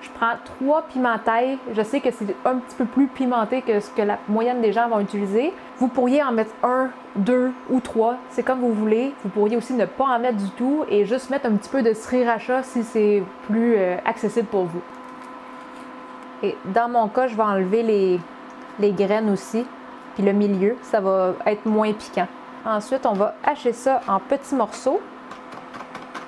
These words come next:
Une fois que notre mélange bouille, on peut juste arrêter le feu.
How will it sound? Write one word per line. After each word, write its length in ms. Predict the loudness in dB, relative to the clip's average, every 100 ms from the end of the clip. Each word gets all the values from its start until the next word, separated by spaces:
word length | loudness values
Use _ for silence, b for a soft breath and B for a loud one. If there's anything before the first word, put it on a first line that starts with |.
| -14 -14 -16 -16 -16 -16 -14 -14 -14 -16 -18 -18 -4
Une 100 | -2
fois 140 | 2 2
que 80 | 2
notre 220 | 0 2
mélange 360 | 2 2 0
bouille, 380 | 2 2 4 2 2
on 140 | 2
peut 360 | 2 2 2 2
juste 260 | 0 0 2
arrêter 380 | 0 2 2 2
le 60 | 0
feu. 260 | 2 0